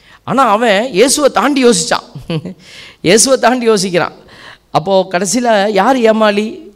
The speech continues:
யூதாஸ் இஸ்காரியோத்து. அப்ப இயேசுவினுடைய அந்த சிந்தனைக்குள்ள அவன் வர மறுக்கிறான். அதே போல தான் நம்ம ஆண்டவருடைய அந்த எண்ணத்துக்குள்ள வரணும். இப்ப பாத்தீங்கன்னா, அ, நிறைய ஒரு சில இதெல்லாம் நான் வந்து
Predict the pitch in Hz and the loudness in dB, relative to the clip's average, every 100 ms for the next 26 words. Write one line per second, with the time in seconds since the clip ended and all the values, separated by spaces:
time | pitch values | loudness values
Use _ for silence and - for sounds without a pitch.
0 | - 202 247 240 208 - 190 165 143 - | -4 0 0 0 -2 -2 -2 -2 -4 -8
1 | - _ _ _ _ - 151 233 285 277 | -20 _ _ _ _ -4 2 4 4 0
2 | 262 240 208 196 160 160 220 226 254 240 | -2 0 0 2 2 2 0 2 4 2
3 | 247 170 165 226 269 - 151 139 143 220 | 0 -2 0 0 -2 -4 -2 0 2 2
4 | 247 170 220 214 151 123 - - _ _ | 2 2 2 2 -2 -6 -8 -18 _ _
5 | _ _ - 131 302 269 214 156 131 - | _ _ -10 -4 -2 -2 -2 -2 -4 -6
6 | - 165 240 262 165 180 170 247 285 302 | -2 0 2 2 0 2 0 0 0 0
7 | 302 285 247 202 180 - 143 139 151 185 | 0 0 2 2 2 -2 -2 0 0 -2
8 | 180 151 135 208 135 151 139 - - - | -4 -8 -6 0 2 2 0 -6 -18 -20
9 | - - 165 226 262 202 127 123 208 - | -12 -6 -2 -2 0 -2 0 0 -2 -6
10 | - _ 135 135 131 165 214 196 160 - | -20 _ 0 2 2 2 2 2 0 -2
11 | 147 131 123 156 196 233 185 151 143 151 | 0 0 0 0 -2 0 0 0 0 0
12 | 170 | 2